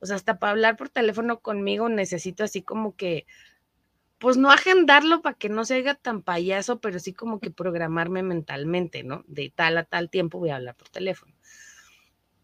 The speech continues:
Y, y es bien importante darte esos tiempos de distracción, de relajarte, de distraerte,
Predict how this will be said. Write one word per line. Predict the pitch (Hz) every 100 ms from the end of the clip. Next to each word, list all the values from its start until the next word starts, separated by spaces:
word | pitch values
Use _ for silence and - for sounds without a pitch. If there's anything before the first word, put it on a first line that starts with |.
| _ _ _ _ _ - - _ -
Y, | 214 226 226 226 233 226 220 208 - _ _
y | 214 269
es | 294
bien | 311 330
importante | 320 262 214 240 240 269
darte | 254 247 254 247
esos | 247 247 -
tiempos | 247 240 233 - 202 226 - -
de | 180 202
distracción, | 196 190 - 202 185 - 208 196 202
de | 196
relajarte, | 190 185 175 - 202 196 185 196
de | 185 180
distraerte, | 180 - 180 175 180 185 170 - 196